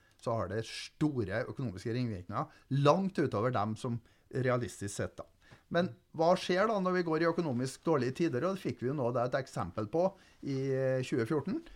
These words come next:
Plutselig så var alle politikere no-, i Norge igjen keynesianere.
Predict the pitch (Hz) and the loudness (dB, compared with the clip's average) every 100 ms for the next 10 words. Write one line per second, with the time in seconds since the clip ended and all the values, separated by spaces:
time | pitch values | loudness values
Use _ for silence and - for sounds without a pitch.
0 | - - - 269 285 - - - 175 196 | -16 -14 -4 2 2 0 -8 -2 0 0
1 | 208 202 196 185 190 - 208 208 143 143 | 0 0 2 2 2 2 2 2 2 0
2 | 160 196 147 110 117 107 139 151 170 160 | 0 -2 -2 -2 -2 -2 0 -2 -2 -4
3 | 160 156 170 165 151 226 302 - - - | -2 -2 0 0 2 2 0 -8 -20 -10
4 | - 131 127 147 104 85 92 | -2 -2 0 0 0 -2 -8